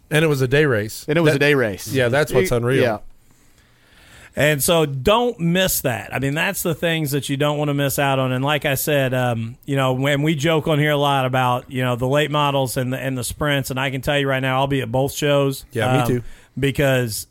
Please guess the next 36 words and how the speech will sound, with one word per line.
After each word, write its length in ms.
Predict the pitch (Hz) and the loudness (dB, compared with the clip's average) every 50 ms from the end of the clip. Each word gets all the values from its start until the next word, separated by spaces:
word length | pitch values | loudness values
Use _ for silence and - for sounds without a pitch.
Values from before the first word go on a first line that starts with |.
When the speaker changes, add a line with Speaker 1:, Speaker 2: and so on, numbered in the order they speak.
| - | -16
Speaker 3:
both 560 | - 131 127 127 131 127 120 151 156 165 147 | -16 -16 -16 -14 -12 -4 0 2 2 2 2
of 80 | 135 139 | 0 -2
these 180 | 139 147 139 123 127 | -2 0 -2 -2 -2
shows 340 | - 151 143 135 127 120 120 | 0 2 2 2 2 0 0
you 160 | 135 139 139 | 2 2 2
will 120 | 135 135 131 | 2 0 0
not 280 | 131 131 127 135 - 123 | 0 0 -2 -2 -2 -2
wanna 240 | 127 127 127 127 | -2 0 0 0
miss. 300 | 127 127 123 117 104 90 | 0 0 0 -2 -2 -4
So 520 | - - - - 185 160 151 139 127 117 104 - | -6 -6 -4 0 2 4 4 4 2 0 -2 -4
Speaker 1:
I-, 100 | - 147 | -4 -2
I'll 160 | 135 160 175 202 | 0 2 2 4
be 100 | 180 160 | 4 2
at 80 | 151 127 | 2 2
both 160 | 135 127 120 | 0 0 0
of 160 | 120 120 120 | -2 -4 -2
them 180 | 110 95 98 98 | -4 -6 -6 -6
too. 0 | |
Speaker 3:
<laughs> 1300 | - - - - - - - - - - - - - - - - - _ _ - - - - _ - | -8 -12 -16 -16 -20 -20 -20 -20 -20 -20 -20 -20 -20 -20 -20 -20 -20 _ _ -20 -20 -20 -20 _ -6
Thanks. 180 | - 123 180 | -2 2 4
Speaker 1:
Hey, 120 | 202 196 190 | 4 4 4
I 100 | 196 240 | 2 2
gotta 200 | 254 240 220 214 | 2 2 4 4
ask, 320 | 214 240 247 202 - - - | 4 4 4 4 2 0 -2
wh-, 160 | 165 160 - - _ _ _ _ _ _ _ _ _ | -6 -6 -8 -10 _ _ _ _ _ _ _ _ _
when 180 | - 156 190 214 | -4 -2 0 0
are 40 | 214 | 2
we 80 | 220 | 0
going 180 | 202 214 208 196 | 0 0 0 0
back 180 | 196 196 190 - | 0 -2 0 0
to 80 | 185 | 0
every 160 | 185 160 143 127 | 0 0 0 0
week? 400 | 135 170 170 101 - - - - - - _ _ _ _ _ _ _ _ _ _ - - _ _ _ _ _ _ _ _ _ - _ _ _ _ - - - | 0 0 0 -2 -4 -10 -20 -20 -20 -20 _ _ _ _ _ _ _ _ _ _ -20 -20 _ _ _ _ _ _ _ _ _ -20 _ _ _ _ -12 -10 -8
Speaker 3:
Make 240 | 135 135 143 151 147 | -4 -2 -2 -2 -2
the 100 | 175 147 | -4 -2
call. 380 | - 180 190 214 214 151 - | 0 0 0 0 -2 -6 -10